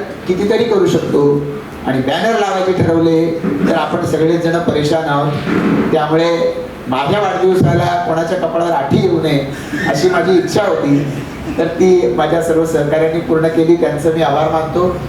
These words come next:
उमेश बुवांचं विशेष आभार आहे, कारण मी यावर्षी लोकांना सांगितलं, पण उमेश बुवा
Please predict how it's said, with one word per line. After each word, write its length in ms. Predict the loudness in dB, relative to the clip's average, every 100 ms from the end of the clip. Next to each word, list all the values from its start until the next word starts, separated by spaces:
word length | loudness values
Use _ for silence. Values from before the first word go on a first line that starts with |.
| -8 -6 -4
उमेश 260 | 0 2 2
बुवांचं 420 | 2 2 2 4
विशेष 260 | 4 4 4
आभार 220 | 2 2
आहे, 180 | 2 0 -2 -6 -8 -8 -4
कारण 180 | -2 0
मी 120 | 2 2
यावर्षी 460 | 2 0 0 0
लोकांना 360 | 0 0 0 0
सांगितलं, 480 | 0 0 0 2 2
पण 120 | 2
उमेश 320 | 0 2 0 2
बुवा 220 | 2